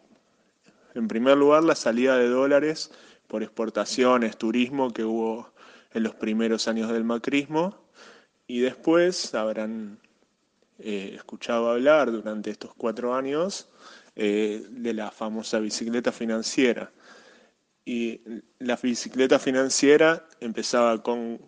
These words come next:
grandes tasas de interés acá al interior de Argentina, pero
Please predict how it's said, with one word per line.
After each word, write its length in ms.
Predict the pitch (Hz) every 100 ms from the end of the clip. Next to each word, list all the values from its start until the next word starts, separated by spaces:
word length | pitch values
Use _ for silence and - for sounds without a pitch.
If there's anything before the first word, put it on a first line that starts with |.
| -
grandes 400 | 123 127 127 120
tasas 320 | 135 - 131
de 80 | 135
interés 640 | 127 131 131 135 131 - - - - _ -
acá 260 | 110 107 120
al 80 | 123
interior 340 | 123 135 147
de 100 | 151
Argentina, 580 | 147 175 170 180 190 196
pero 440 | 190 110 110 110